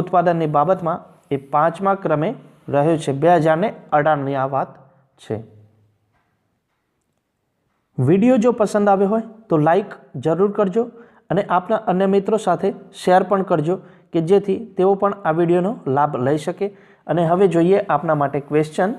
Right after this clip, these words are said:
કે તાજેતરમાં જ રક્ષા મંત્રાલયે વિકલાંગ સૈનિકોને ઓછામાં ઓછું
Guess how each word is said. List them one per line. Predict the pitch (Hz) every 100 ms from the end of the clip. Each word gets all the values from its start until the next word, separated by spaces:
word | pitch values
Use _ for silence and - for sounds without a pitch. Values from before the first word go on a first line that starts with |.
| - - - - - _
કે | 185 185
તાજેતરમાં | 185 190 226 226 190 175 180
જ | - _ 147
રક્ષા | 165 - 233 220
મંત્રાલયે | 190 180 202 170 180 147
વિકલાંગ | 156 156 175 208 233 226
સૈનિકોને | 185 180 208 151 117 104 - - - _ _
ઓછામાં | 185 180 185 190 220 233 185
ઓછું | 190 180